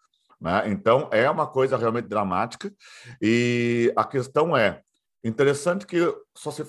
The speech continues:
começa a falar em voto impresso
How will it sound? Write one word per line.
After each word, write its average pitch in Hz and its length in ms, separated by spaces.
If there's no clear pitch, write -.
começa 175 440
a 185 40
falar 120 560
em 113 400
voto 104 520
impresso 95 800